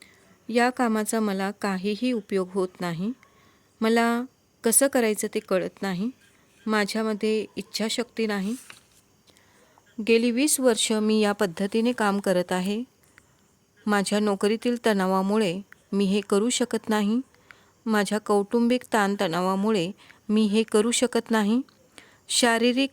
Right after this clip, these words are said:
कमतरतांमुळे मी हे करू शकत नाही. आर्थिक मर्यादांमुळे मी हे काम करू शकत नाही. यावरून तुम्हाला अगदी स्पष्टपणे समजलं असेल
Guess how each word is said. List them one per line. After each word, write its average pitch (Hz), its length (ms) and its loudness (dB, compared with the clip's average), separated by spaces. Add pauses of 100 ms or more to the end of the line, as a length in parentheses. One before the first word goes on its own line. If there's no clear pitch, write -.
कमतरतांमुळे 208 1000 0 (240)
मी 202 140 2
हे 196 200 0
करू 196 320 0
शकत 220 380 -4
नाही. 214 340 0 (680)
आर्थिक 254 420 -2 (100)
मर्यादांमुळे 202 840 2 (160)
मी 202 160 0
हे 196 180 -2
काम 185 340 -2 (120)
करू 202 180 0
शकत 165 440 -6
नाही. 151 280 -6 (960)
यावरून 269 440 4
तुम्हाला 247 380 4
अगदी 226 260 0
स्पष्टपणे 220 720 -2
समजलं 196 500 -2
असेल 190 360 0